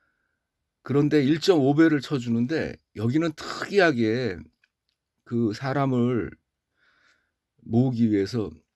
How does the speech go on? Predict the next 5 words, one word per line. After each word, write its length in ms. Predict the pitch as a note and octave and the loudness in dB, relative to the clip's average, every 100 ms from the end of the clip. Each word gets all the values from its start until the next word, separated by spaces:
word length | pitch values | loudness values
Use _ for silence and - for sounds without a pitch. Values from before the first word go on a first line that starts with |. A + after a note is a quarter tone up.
| _ _ _ | _ _ _
이천십오 680 | B2+ D3+ F3 D#3+ - F3 F3 | -8 -6 -2 0 -2 -2 0
년 380 | D3+ C#3+ A#2+ D#2 _ _ _ _ _ _ _ _ _ _ _ _ _ _ _ | 2 2 0 -4 _ _ _ _ _ _ _ _ _ _ _ _ _ _ _
일 220 | C3+ E3+ | 0 0
기부터 920 | D#3 D#3+ C3 G2 - _ A#2+ - B2 A2+ | 2 2 2 -2 -8 _ -12 -6 -4 -4
시작해서 760 | - A#2 A#2 F#2+ B2+ A#2+ D#2+ | -4 -8 -8 -12 -6 -6 -6